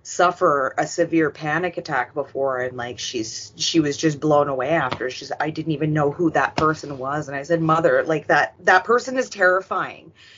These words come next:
and it's so painful." And, like, I don't ever wanna be that person, but it comes out, and I don't know why.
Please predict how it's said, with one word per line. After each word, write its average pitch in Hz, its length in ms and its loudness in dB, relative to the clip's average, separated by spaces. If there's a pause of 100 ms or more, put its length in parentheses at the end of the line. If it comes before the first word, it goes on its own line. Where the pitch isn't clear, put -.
(240)
and 196 220 0
it's - 140 -6
so 165 280 2
painful." 151 800 -8 (560)
And, 165 240 0
like, - 480 -2 (600)
I 185 120 6
don't 175 280 2
ever 185 240 2
wanna 175 240 0
be 180 180 -8
that 196 220 2
person, 160 320 -4
but 160 100 -4
it 151 100 -4
comes 175 280 -6
out, 190 240 2
and 156 120 -4
I 147 80 0
don't 202 220 0
know 226 100 -2
why. 185 520 -4